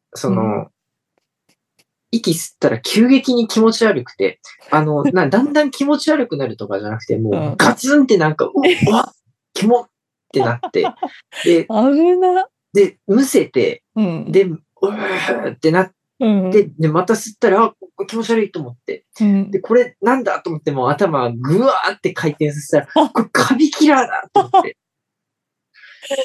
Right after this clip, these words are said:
Speaker 1: で、
Speaker 2: えー。
Speaker 1: あ、これやばいやばいやばいと思って、で、もうシャンプーしてるから、あの、
Speaker 2: 確かに。
Speaker 1: え、でもとりあえずこう水で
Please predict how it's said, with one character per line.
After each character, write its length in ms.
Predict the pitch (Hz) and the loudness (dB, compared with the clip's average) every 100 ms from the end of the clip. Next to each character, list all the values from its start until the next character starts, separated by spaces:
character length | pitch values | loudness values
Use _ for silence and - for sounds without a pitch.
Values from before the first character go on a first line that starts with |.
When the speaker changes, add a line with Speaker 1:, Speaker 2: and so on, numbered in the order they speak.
| 160 | -2
Speaker 1:
で、 140 | - 220 | -2 2
Speaker 2:
え 600 | 226 285 330 359 370 370 | 4 6 6 4 2 2
ー。 20 | 381 - _ _ | 0 -4 _ _
Speaker 1:
あ、 180 | - - _ | -8 -8 _
こ 100 | - - - | -20 -10 -2
れ 180 | 233 - _ | -2 -2 _
や 140 | 180 202 | -2 2
ば 100 | 220 | 2
い 60 | |
や 80 | 208 | 2
ば 120 | 208 | 2
い 40 | 208 | 0
や 80 | |
ば 120 | 208 208 | 0 -4
い 60 | |
と 100 | 202 | -4
思 100 | 147 | -6
っ 100 | 131 | -8
て、 240 | - 107 104 | -6 -2 -2
で、 480 | 127 151 143 135 131 _ | 2 4 4 4 0 _
も 120 | 170 | -6
う 20 | 135 | -4
シ 120 | - | -2
ャ 60 | |
ン 80 | 254 | -2
プ 120 | 202 | 0
ー 20 | 120 | -4
し 200 | - 190 | 0 0
て 60 | |
る 100 | 185 | 2
か 140 | 185 120 | 0 0
ら、 380 | 101 98 - _ _ | 0 -4 -10 _ _
あ 80 | - - | -4 -2
の、 80 | 156 - 156 - _ _ - | 0 0 -2 -4 _ _ -8
Speaker 2:
確 340 | 202 - - | -4 -6 -6
か 60 | 180 - 311 | -6 -4 -4
に。 80 | - | -2
Speaker 1:
え、 100 | - _ | -2 _
で 200 | 220 208 | 0 2
も 100 | 220 | 4
と 120 | 190 240 | 4 4
り 100 | 294 | 4
あ 60 | |
え 40 | 262 | 4
ず 140 | 269 | 0
こ 120 | - | 0
う 80 | 214 | 0
水 520 | 196 202 233 254 240 | 0 0 2 2 2
で 380 | 220 233 139 - | 4 4 4 -2